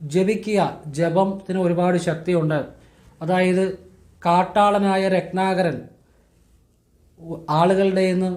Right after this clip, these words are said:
ക-, ഏഹ്, എല്ലാ സ്വത്ത് വ-, ഈ പണമെല്ലാം അല്ലെങ്കിൽ അവരുടെ കയ്യിലുള്ളതെല്ലാം തട്ടിപ്പറിച്ച്, അതുപോലെ തന്നെ അവരെ ഏറ്റവും ദോഷമായ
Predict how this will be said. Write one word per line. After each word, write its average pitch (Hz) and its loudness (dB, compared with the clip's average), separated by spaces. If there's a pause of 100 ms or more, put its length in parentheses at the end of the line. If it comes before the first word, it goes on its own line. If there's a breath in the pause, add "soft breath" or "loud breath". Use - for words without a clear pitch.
(320)
ക-, 165 -18 (120)
ഏഹ്, 156 0 (360)
എല്ലാ 190 2 (580)
സ്വത്ത് 175 -6
വ-, 196 2 (120)
ഈ - 4 (500)
പണമെല്ലാം 185 0 (140)
അല്ലെങ്കിൽ 160 -4
അവരുടെ 170 0
കയ്യിലുള്ളതെല്ലാം 185 2
തട്ടിപ്പറിച്ച്, 175 -2 (280)
അതുപോലെ 160 -2
തന്നെ 175 0 (100)
അവരെ 165 0 (500 loud breath)
ഏറ്റവും 180 -4
ദോഷമായ 175 2